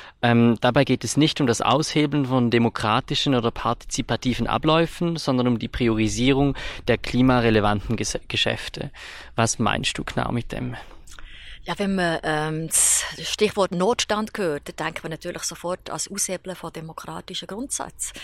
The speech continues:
Speaker 2: Also ich bin acht Jahre in einer Exekutive gewesen und wir hatten zum Beispiel einen Notstand gehabt, wo es eine riesige Überschwemmung hat gegeben, hier im Mattenquartier. Und dann ist einfach die Polizei und die Feuerwehr eingefahren, alles abgesperrt und man hat versucht, die, die Krise zu bewältigen.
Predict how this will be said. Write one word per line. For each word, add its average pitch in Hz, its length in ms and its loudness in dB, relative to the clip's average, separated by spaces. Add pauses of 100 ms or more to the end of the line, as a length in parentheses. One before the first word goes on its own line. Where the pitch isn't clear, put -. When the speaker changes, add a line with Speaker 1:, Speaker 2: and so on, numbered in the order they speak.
(340)
Speaker 2:
Also 180 280 -4
ich 170 160 -2
bin 170 100 -4
acht 175 200 -4
Jahre 175 260 -2
in 165 100 -6
einer 165 120 -4
Exekutive 208 840 -6
gewesen 202 440 -2
und 170 140 -12
wir 185 100 -2
hatten 180 100 -6
zum 180 100 -10
Beispiel 175 140 -8
einen 165 80 -6
Notstand 175 480 -4
gehabt, 170 200 -6
wo 156 60 -8
es - 140 -6
eine 156 80 -8
riesige 170 240 -6
Überschwemmung 175 520 -6
hat - 200 -12
gegeben, 180 180 -6
hier 180 220 -8
im - 20 -10
Mattenquartier. 185 880 -8 (460)
Und - 160 -10
dann 175 320 -2
ist - 140 -8
einfach 165 240 -10
die - 140 -20
Polizei 170 600 -4
und 160 80 -10
die - 40 -12
Feuerwehr 175 400 -6
eingefahren, 170 720 -8
alles 165 340 -6
abgesperrt 170 640 -12
und - 100 -18
man 160 120 -12
hat - 80 -18
versucht, - 420 -6
die, 156 100 -4
die 170 280 -2
Krise 220 340 -2
zu - 80 -8
bewältigen. 156 600 -10